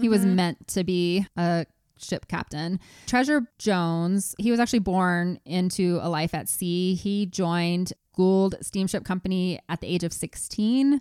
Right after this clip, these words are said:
Speaker 1: He worked his way up on many great ships and finally became the captain of the Queen Mary in December of nineteen sixty-five.
Speaker 2: Wow.
Speaker 1: He would be the captain for two years, and he was actually the one that delivered her to Long Beach in nineteen sixty-seven.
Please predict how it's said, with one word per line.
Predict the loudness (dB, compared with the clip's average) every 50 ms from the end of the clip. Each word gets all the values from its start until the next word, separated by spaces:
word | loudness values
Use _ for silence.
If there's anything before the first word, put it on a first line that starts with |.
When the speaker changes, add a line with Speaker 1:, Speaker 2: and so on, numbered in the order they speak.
| _ -6 -4
Speaker 1:
He | 0 2 4
worked | 4 4 2 2 2
his | 0 0 2
way | 2 2 2 2
up | 0 0 0
on | 0 0 2 2
many | 2 2 0 0
great | 0 -2 -4 -4 -4 -4
ships | -4 -2 -2 -2 -2 -6 -10 -10 -6
and | -4 -2 -2 0 -2 -2
finally | -2 -2 0 0 0 0
became | -2 -4 -4 -2 -2 -2 0 -2 -4
the | -4
captain | -4 -2 -4 -4 -2 -2 -2 -2 -2
of | -2 -2
the | -6
Queen | -4 -2 -2 -2 0
Mary | -2 -2 -2 0 0 0 0 -2 -2 -2
in | -4 -4
December | -2 -4 -4 -2 -4 -2 -2 -2 -4 -2
of | -4 -4
nineteen | -4 -4 -4 -4 -4 -4 -6 -6
sixty-five. | -8 -10 -10 -6 -6 -6 -6 -6 -8 -6 -6 -6 -6 -8 -8 -10 -12 -14 -20 _ -10
Speaker 2:
Wow. | -6 -4 -4 -4 -4 -6 _ _ _ _ _ _
Speaker 1:
He | -4 0 2 4 4
would | 4 4 4 4 4 4 2 2 -2 -8 _ -16 -10 -4
be | -2 0 2 2
the | 2 0
captain | 2 0 -2 0 -2 -4 -4
for | -2 -2 -4
two | -4 -2 -2 0 0
years, | 2 2 2 2 0 0 0
and | 2 0
he | 2 2
was | 0 0
actually | 0 -2 -2 -2 -2 -2
the | 0
one | -2 -2 -4
that | -4 -4 -4
delivered | -4 -4 -2 -2 -2 -2 -2 -2 -2 -2 -2
her | -2 -2 -2 -2 -2 -4
to | -4 -4 -4
Long | -2 -2 -2 -2 -2 -2 -2
Beach | -2 -2 -2 -2 -4 -4 -6 -8 -10 -10 -8 -6
in | -6 -6 -4
nineteen | -4 -6 -6 -6 -6 -6 -6
sixty-seven. | -8 -10 -10 -8 -8 -8 -8 -6 -8 -8 -8 -8 -8 -6 -6 -8 -8